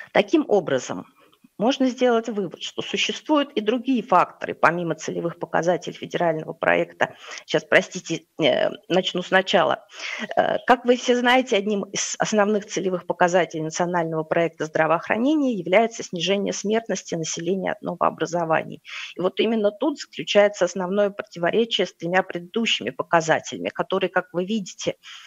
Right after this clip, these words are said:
показывают последовательное улучшение,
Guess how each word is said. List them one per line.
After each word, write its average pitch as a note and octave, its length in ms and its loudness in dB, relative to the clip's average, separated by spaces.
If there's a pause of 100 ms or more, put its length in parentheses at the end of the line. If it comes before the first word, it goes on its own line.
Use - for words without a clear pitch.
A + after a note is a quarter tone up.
(100)
показывают E3 640 2 (840)
последовательное F3 920 4
улучшение, G3+ 800 2